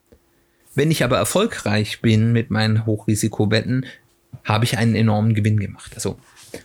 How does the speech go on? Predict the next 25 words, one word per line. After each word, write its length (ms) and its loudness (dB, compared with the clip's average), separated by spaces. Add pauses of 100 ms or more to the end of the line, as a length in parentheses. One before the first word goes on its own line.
(100)
man 120 0
kann 240 2
eben, 220 2
wenn 140 2
man 160 2
das 160 -4
erkennt 520 -2
und 160 -6
sich 220 -4
das 180 -2
überhaupt, 280 -4
sich 140 -2
dessen 260 -2
bewusst 800 -4
ist, 260 -2
dass 180 -2
man 140 0
eben 240 -4
dort 220 -4
eine 220 -2
nicht 460 0
gausche 380 0
Verteilung 520 -6
hat, 180 -2
also, 300 -10